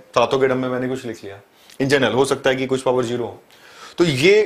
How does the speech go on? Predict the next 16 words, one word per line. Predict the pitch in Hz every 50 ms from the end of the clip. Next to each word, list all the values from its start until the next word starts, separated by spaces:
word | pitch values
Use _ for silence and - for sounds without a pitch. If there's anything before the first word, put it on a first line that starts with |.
| 208 - -
क्वांटिटी | 151 151 143 143 143 151 143 185 180 175
का | 160 190 185 190
फंडामेंटल | 190 - 143 139 139 147 156 160 156 147 139 160 160
क्वांटिटीज | 156 156 143 139 131 127 135 139 135 -
के | - 160
टर्म | 139 143 135 139 139
में | 143 143
ये | 143
जो | 139 135 151
एक्सप्रेशन | 127 123 - - - 135 135 135 - 185 180
लिखा | 156 127 - - 110 107
है | 104 110 117 135 156 156 - _ _ _ _ _ _ _ _ _ _ _ _ - - - - _ - -
within | 120 117 120 120 120
the | 120 117
square | - - 113 104 101 95
bracket, | 98 95 95 95 131 156